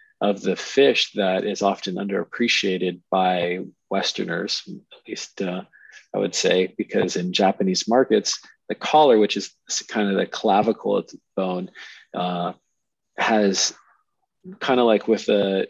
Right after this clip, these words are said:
New York steak or any sort of, like, ribeye or T-bone where you have the bone in the meat,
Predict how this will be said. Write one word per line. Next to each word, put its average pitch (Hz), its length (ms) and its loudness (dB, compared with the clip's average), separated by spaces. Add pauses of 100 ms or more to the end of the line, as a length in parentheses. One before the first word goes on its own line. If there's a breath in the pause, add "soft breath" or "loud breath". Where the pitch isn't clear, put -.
New 113 160 -4
York 104 500 2 (460)
steak 104 640 0
or 101 140 -2
any 107 180 -4
sort 104 240 -6
of, 98 240 -8
like, 92 260 -6 (240)
ribeye 107 580 6
or 92 200 -2 (140)
T-bone 107 560 -2
where 101 100 -6
you 98 140 -4
have 104 400 -4 (640)
the 104 120 -2
bone 107 540 0
in 113 440 -6 (420)
the 123 160 0
meat, 127 540 -6